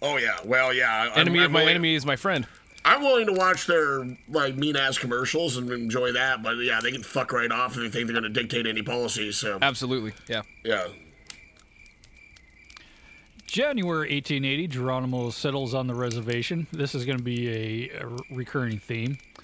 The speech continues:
Speaker 1: Yeah.
Speaker 3: Uh, he recently got his ass kicked by now kinda competent army. Uh, Naza, the Cochise son, died on a trip to D C from the flu.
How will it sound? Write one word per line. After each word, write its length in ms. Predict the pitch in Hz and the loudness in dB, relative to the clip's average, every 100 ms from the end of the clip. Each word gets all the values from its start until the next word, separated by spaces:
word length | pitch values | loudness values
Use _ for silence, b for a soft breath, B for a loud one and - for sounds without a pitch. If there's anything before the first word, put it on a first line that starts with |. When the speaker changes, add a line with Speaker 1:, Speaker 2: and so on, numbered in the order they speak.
| B B | B B
Speaker 1:
Yeah. 220 | - 135 110 | 2 2 4
Speaker 3:
Uh, 440 | 110 110 110 110 98 - - | 0 -2 -2 -4 -8 -14 -6
he 320 | 135 135 135 | -2 0 0
recently 1080 | 135 160 156 151 143 135 135 135 131 139 143 - | 0 -2 -2 -2 0 0 0 -2 -2 -4 -6 -12
got 160 | - 131 | -4 -2
his 120 | 117 | 0
ass 220 | 135 139 | -2 -2
kicked 400 | - 127 135 - - - | -2 -4 -4 -12 -18 -6
by 180 | 113 110 | -4 -2
now 260 | 123 120 | -2 -4
kinda 300 | 117 135 113 | -2 -4 -4
competent 520 | - 147 175 135 123 117 | -4 -2 -2 -4 -6 -6
army. 380 | 113 110 117 131 - - B B B B B B | -8 -4 -4 -6 -10 -20 B B B B B B
Uh, 460 | 110 107 107 107 110 123 185 | -12 -10 -8 -6 -6 -8 -6
Naza, 720 | 143 147 180 170 139 131 160 | -2 0 0 -2 -2 0 -2
the 220 | 131 123 120 | -2 -4 -4
Cochise 540 | - 175 - 131 - 113 | -4 -4 -2 -4 -4 -6
son, 340 | 120 120 156 - - - - - - - | -4 -4 -4 -8 -18 -20 -20 -20 -20 -4
died 240 | 131 135 | -2 0
on 140 | 131 | -2
a 40 | 127 | -4
trip 240 | - 143 | -4 -6
to 60 | - | -6
D 280 | 117 131 127 | -4 -4 -4
C 260 | - 160 | -4 -4
from 200 | 160 131 | -4 -4
the 80 | 117 | -6
flu. 460 | 107 143 156 131 | -4 -4 -2 0